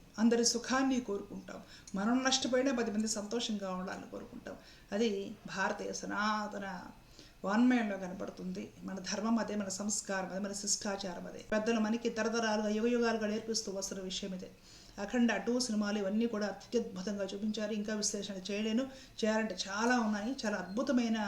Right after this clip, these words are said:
మంచి విషయాలు అందరూ నేర్చుకోవడానికి అనుగుణంగా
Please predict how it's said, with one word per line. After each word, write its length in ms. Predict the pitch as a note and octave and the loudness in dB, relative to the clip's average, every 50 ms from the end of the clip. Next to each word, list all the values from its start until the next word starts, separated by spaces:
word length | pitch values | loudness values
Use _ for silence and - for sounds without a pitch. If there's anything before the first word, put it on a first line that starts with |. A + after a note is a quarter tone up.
| G3 G3 F#3+ | -2 -4 -2
మంచి 400 | G3+ G#3+ A#3+ B3 B3 - C#4+ C#4 | 0 2 2 4 4 4 4 4
విషయాలు 580 | A#3+ A3+ - - - A3+ A3+ A3 A#3 C4 D4 C4 G#3+ G3+ - - - - - - - - - | 4 2 0 0 0 2 2 4 4 4 4 2 0 0 -4 -10 -16 -18 -20 -20 -12 -4 2
అందరూ 420 | G#3+ A#3 C4 C#4 C#4+ D#4 D#4 B3 G#3+ - - - | 6 6 8 12 12 12 12 10 8 4 0 -2
నేర్చుకోవడానికి 1040 | G3+ G#3+ B3 B3+ B3+ - - - - A#3 A3 G#3+ G#3+ G3+ G3+ G#3 A3+ - C#4 D4+ D#4 D4+ - - - - - - - - | 2 4 4 4 4 0 0 2 2 2 2 2 2 0 0 0 0 0 0 -2 -2 -2 -6 -16 -20 -20 -20 -16 -6 0
అనుగుణంగా 600 | G#3 A3+ B3 B3 C4 C4 A#3+ A3+ G#3 G3 F#3+ F#3+ | 2 4 4 6 6 6 4 4 2 0 0 0